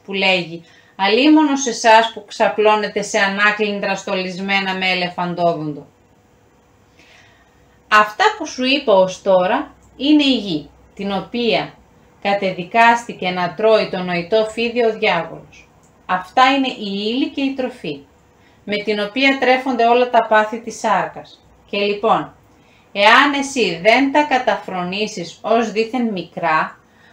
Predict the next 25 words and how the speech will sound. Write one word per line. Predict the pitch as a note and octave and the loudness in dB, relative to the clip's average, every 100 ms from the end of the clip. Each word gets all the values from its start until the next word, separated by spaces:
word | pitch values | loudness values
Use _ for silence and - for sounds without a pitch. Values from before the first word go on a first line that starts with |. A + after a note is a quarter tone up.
| _ - | _ 0
αλλά | F#3+ F#3+ | 4 4
πολεμήσεις | G3 F#3+ F3+ F#3 A#3 C4 C4+ F#3+ | 4 0 0 -2 -2 -2 -4 -2
γενναία | F#3+ F#3 G3+ F#3+ D3+ D3+ | -2 0 0 0 0 -6
και | - E3+ | -4 -2
δεν | G3+ C4 D4+ | 2 0 2
τα | C#4+ B3 G#3+ G3 | 6 6 6 4
αφήσεις | G3 G3+ B3 B3+ A#3 G#3+ | 0 -2 -4 -4 -6 -6
να | G#3 F#3 | -2 -2
μπουν | F#3 A3 G#3 | -2 -2 -2
μέσα | G#3 G#3+ G#3+ A3+ | 0 2 2 0
από | G3+ F#3+ | 0 -4
τις | F#3 - | -10 -12
αισθήσεις, | F3+ E3+ - A3 A3 F3 - | -12 -10 -4 -2 -4 -10 -10
την | F3+ | -10
ψυχή | E3+ F#3 E3+ A3 G#3 | -10 -12 -6 -6 -4
και | F#3 F3+ | -6 -8
την | F3+ | -6
καρδιά | F3 C#3 D#3+ D#3+ E3+ E3 | -4 -4 -4 -2 -2 -2
σου, | - A3 A#3+ _ - _ _ | -6 -14 -16 _ -20 _ _
σε | - G#3 | -6 -4
πληροφορώ | - G3+ G3+ - G#3 A#3 D4+ D4+ | -2 -2 -2 -2 2 6 6 6
ότι | - G#3 | 4 4
αλήθεια | F#3+ F#3+ F#3+ F#3 - A3 C4 C4+ | 4 2 -2 -4 -4 -2 -2 0
εύκολα | A3+ D4 - F4 E4 D#4+ - | 2 2 2 4 6 4 4
θα | B3+ | 2